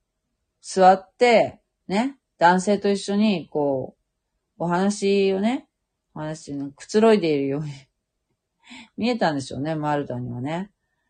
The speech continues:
で、女性はね、やっぱこの、の仕事としてはね、その、みんなにお食事を提供するとか、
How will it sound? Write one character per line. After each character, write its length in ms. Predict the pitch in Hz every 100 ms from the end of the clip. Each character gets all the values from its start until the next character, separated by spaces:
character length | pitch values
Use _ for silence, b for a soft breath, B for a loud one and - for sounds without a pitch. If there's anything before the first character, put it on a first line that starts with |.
| _ _
で、 580 | 214 196 185 175 160 - _ _ _ _ _ _
女 180 | 170 190
性 260 | 208 262 262
は 80 | 262
ね、 240 | 294 294
や 100 | 208
っ 20 |
ぱ 140 | 185 185
こ 80 |
の、 340 | 185 165 156 - _ _ _ _ _ _ _ _ _ _ 170
の 100 | 170
仕 180 | -
事 280 | 175 180 196
と 100 | 190
し 100 | 190
て 100 | 208
は 140 | 175 135
ね、 320 | 165 247 262 _
そ 160 | -
の、 280 | 170 156 160 _ _ _ _ _ _ _ _ _ _ _ _ _ 180
み 100 | 190
ん 60 |
な 100 | 185
に 100 | 170
お 80 | 151
食 280 | - 180 185
事 80 | 175
を 60 |
提 220 | 180 180
供 160 | 175 180
す 140 | 185
る 100 | 185
と 120 | 175 143
か、 360 | 139 135 -